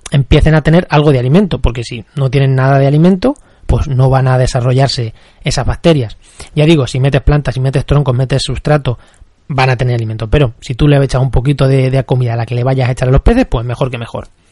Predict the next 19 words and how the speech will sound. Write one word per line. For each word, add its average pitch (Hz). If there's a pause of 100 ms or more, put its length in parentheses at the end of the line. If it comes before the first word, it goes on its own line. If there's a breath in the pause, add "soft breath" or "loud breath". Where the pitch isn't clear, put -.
(1080 soft breath)
¿Cuánto 185
tiempo 185
tarda? 175
Pues 135
esto 180
suele 180
tardar 175
sobre 147
un 123
mes. 127 (960)
Además, 139 (100)
hay 170 (1400)
procesos 180
que 156
nosotros 151
podemos 143
ver 139
muy 151
claramente 175